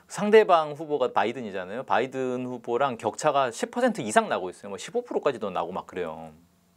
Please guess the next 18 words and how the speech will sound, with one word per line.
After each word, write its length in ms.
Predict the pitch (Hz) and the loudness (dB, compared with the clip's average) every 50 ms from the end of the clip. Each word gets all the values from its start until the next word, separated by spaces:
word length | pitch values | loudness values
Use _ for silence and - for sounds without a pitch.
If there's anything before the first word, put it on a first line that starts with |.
| - - - - - - _ _ - - - - - - - | -20 -20 -20 -20 -20 -20 _ _ -20 -20 -18 -18 -18 -20 -8
그러니까 360 | _ 160 165 175 165 147 - - _ _ _ _ | _ 4 8 10 10 10 8 0 _ _ _ _
트럼프가 720 | - 226 240 247 233 240 220 214 202 196 190 180 165 156 | 2 4 4 4 2 0 -2 -2 0 0 2 4 4 4
매우 200 | 135 120 135 139 | 4 4 0 0
조바심이 420 | 135 - 135 120 160 175 175 165 123 | 0 0 6 6 6 6 6 -6 -10
났겠죠. 480 | 95 85 - 104 - _ 90 85 82 _ | -10 -10 -10 -16 -14 _ -14 -14 -14 _
그럼 160 | - 175 175 | -6 -2 -2
어떻게 200 | 139 - - 147 | -2 -2 2 0
해야 80 | 120 98 | 0 0
돼요? 200 | 87 87 78 76 _ _ _ _ _ _ _ _ _ _ _ _ _ _ - | -2 -8 -12 -12 _ _ _ _ _ _ _ _ _ _ _ _ _ _ 8
역전을 460 | 147 156 - - 254 262 220 190 170 | 8 8 10 6 2 2 4 4 0
해야 80 | 170 143 | 0 0
될 100 | 120 110 | 0 -2
거 100 | - 101 | -4 -6
아니에요. 260 | 101 117 139 117 87 | -6 -6 -8 -8 -2
뭔가 280 | - 117 160 185 185 | 0 0 2 2 2
판세를 440 | 180 - - 294 320 294 330 311 247 | 0 2 0 0 2 2 0 0 0
뒤집어야 400 | - - 117 123 147 131 95 90 | -2 -4 -6 0 2 2 2 2
돼요. 300 | 85 82 80 80 80 - | -2 -8 -12 -14 -18 -20